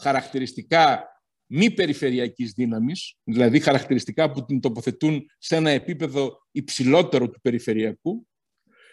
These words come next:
διότι θα βαίνει μειούμενη η εξάρτηση της Ευρωπαϊκής Ένωσης από το ρωσικό φυσικό αέριο, ε, και το πετρέλαιο, ε, λόγω αν-,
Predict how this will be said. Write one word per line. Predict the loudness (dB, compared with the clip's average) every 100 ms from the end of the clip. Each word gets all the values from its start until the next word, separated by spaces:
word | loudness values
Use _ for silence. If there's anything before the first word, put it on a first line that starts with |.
| _
διότι | 2 6 6 6
θα | 4 4
βαίνει | 6 8 8
μειούμενη | 8 8 6 4
η | 2
εξάρτηση | 2 2 0 -2 -16 -14
της | -8
Ευρωπαϊκής | -6 -4 -2 -4 -4 -8
Ένωσης | -4 -2 -4 -6 -8 -10 -20 _ _ -6
από | -2 0
το | 2
ρωσικό | 0 0 -2 -4
φυσικό | -4 -2 0
αέριο, | 2 2 0 -2 -6 _ _ _ _ _ _ _ _ -6
ε, | 0 0 2
και | 0
το | 0
πετρέλαιο, | -4 -2 0 0 -2 -4 -16 _ _ _ _ _
ε, | -2 0 2 2 2 0 0 -2 -4 -4
λόγω | 0 0 0 0
αν-, | 0